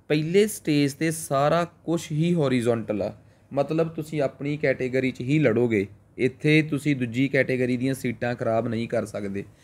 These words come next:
ਸੋ, ਜਿਨ੍ਹਾਂ ਨੇ ਕੱਟ ਆਫ ਬਣਾਉਣੀ ਆ, ਕਈ ਚੈਨਲਸ ਨੇ ਜਿਨ੍ਹਾਂ ਨੇ ਬੜੀ ਮਿਹਨਤ ਕਰਕੇ, ਚਲੋ, ਸਾਡੀ ਮਿਹਨਤ ਦਾ ਤਾਂ ਸਾਰਿਆਂ ਨੂੰ ਪਤਾ ਹੀ ਹੈ ਕਿ ਕਿੰਨੇ ਕੁ ਜੋਗੇ ਹਾਂ ਅਸੀਂ,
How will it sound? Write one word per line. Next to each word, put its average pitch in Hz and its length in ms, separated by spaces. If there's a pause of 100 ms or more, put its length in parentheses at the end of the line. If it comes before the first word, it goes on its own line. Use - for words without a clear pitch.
(240)
ਸੋ, 160 180
ਜਿਨ੍ਹਾਂ 139 380
ਨੇ 165 100
ਕੱਟ 135 240
ਆਫ 127 100
ਬਣਾਉਣੀ 127 460
ਆ, 127 140 (340)
ਕਈ 151 180
ਚੈਨਲਸ 135 520
ਨੇ 135 200
ਜਿਨ੍ਹਾਂ 135 320
ਨੇ 147 140
ਬੜੀ 131 220
ਮਿਹਨਤ 127 360
ਕਰਕੇ, 135 340
ਚਲੋ, 143 320 (120)
ਸਾਡੀ 123 400
ਮਿਹਨਤ 131 340
ਦਾ 139 140
ਤਾਂ 135 120
ਸਾਰਿਆਂ 120 260
ਨੂੰ 131 80
ਪਤਾ 117 200
ਹੀ 127 80
ਹੈ 131 60
ਕਿ 131 100
ਕਿੰਨੇ 117 300
ਕੁ 123 60
ਜੋਗੇ 110 320
ਹਾਂ 117 80
ਅਸੀਂ, 127 220